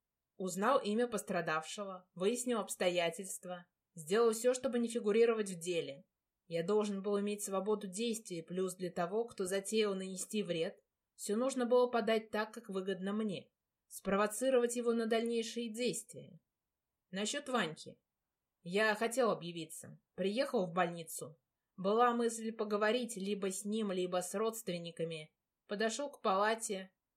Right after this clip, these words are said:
Там была ты. Беркутов перевёл взгляд на Настю. Злая. Очень сильно злая.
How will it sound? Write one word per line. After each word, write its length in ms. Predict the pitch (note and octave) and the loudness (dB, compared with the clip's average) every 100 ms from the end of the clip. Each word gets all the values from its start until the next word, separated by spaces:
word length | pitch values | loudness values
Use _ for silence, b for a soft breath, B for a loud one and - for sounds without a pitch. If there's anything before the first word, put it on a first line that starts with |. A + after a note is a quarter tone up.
| _ - | _ -6
Там 300 | G3 F3+ F3 | -2 -2 2
была 240 | F3+ F3 | 4 4
ты. 400 | - F3+ D3 - _ _ _ _ _ _ _ - | 0 -8 -8 -14 _ _ _ _ _ _ _ -16
Беркутов 640 | F3 G#3 C#4+ E4 D#4+ D#4+ | 0 4 4 2 -4 -6
перевёл 400 | - B3 G#3 A3 | 0 0 2 2
взгляд 400 | A#3 G#3 F#3 F3 | 0 0 0 0
на 100 | F#3 | 0
Настю. 640 | F3+ D#3+ C#3+ - - D3+ E3 _ _ _ - | -4 -6 -8 -12 -16 -16 -20 _ _ _ -14
Злая. 580 | D#3+ F3 F3+ D3+ B2 - _ _ | -4 2 4 4 0 -10 _ _
Очень 440 | A3 B3 A#3 - E3+ | 6 8 8 4 -4
сильно 340 | - F#3 F3+ | -4 -4 -4
злая. 540 | E3+ F3+ D#3+ C#3 C#3 | 0 0 0 -2 -8